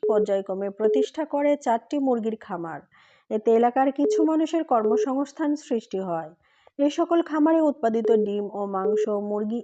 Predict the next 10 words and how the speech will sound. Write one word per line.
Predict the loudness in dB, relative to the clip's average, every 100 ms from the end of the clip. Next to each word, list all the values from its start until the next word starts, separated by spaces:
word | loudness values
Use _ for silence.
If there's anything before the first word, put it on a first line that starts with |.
| -4
এলাকার | 0 0 0 -4
চাহিদা | -2 -2 0 -2 -2
পূরণ | -2 -2 -2
করে, | 0 0 0
জেলা | 0 0 -2
শহরের | -6 -6 0 0 0
চাহিদা | 0 2 0 -4
পূরণে | -4 -4 -2 0
ভূমিকা | 0 0 -2 -6
রাখে, | -8 -10 -12 -12